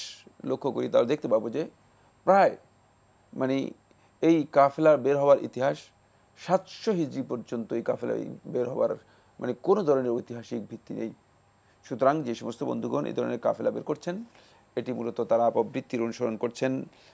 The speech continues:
এবং ইসলামের মধ্যে গর্হিত বিষয়ে সংযুক্ত করে যাচ্ছেন, নতুন বিষয়ে ইসলামের মধ্যে সংযুক্ত করে যাচ্ছেন, যেটি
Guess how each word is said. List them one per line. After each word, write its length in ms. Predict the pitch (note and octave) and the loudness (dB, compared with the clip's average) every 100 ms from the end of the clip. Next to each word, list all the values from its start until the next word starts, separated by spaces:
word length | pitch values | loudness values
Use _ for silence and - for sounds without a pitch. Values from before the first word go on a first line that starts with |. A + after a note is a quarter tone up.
| _ - | _ 4
এবং 360 | B2+ A#2 A#2+ A#2+ - _ _ _ - | 4 4 -2 -4 -12 _ _ _ -14
ইসলামের 480 | A2+ - C3 D#3+ C#3 | -10 4 6 6 2
মধ্যে 260 | A#2 B2 | -4 -4
গর্হিত 400 | A#2 A#2+ A2+ D3 | -4 -4 -6 -6
বিষয়ে 440 | B2+ A#2 B2 A#2+ A#2 - - - | -6 -2 2 2 2 -6 -20 -12
সংযুক্ত 460 | - B2 A2 - C#3 | -6 -4 -4 -6 -4
করে 200 | A#2+ A#2+ | -2 0
যাচ্ছেন, 400 | A#2+ - B2+ C3+ | 0 -2 -6 -6
নতুন 360 | B2+ A#2 B2 A2+ | -6 -4 -2 -2
বিষয়ে 380 | D3 B2 A#2 - - - | -2 0 0 -4 -16 -14
ইসলামের 360 | A2 - A#2+ A#2+ | -4 2 2 0
মধ্যে 280 | A#2+ A2 A#2+ | -4 -4 -6
সংযুক্ত 440 | A#2+ A2 A2 A#2+ | -6 -8 -6 -4
করে 180 | A2+ A#2 | 0 2
যাচ্ছেন, 280 | A2+ D3 C#3 | 0 -2 -8
যেটি 340 | A#2 A2+ | -6 -6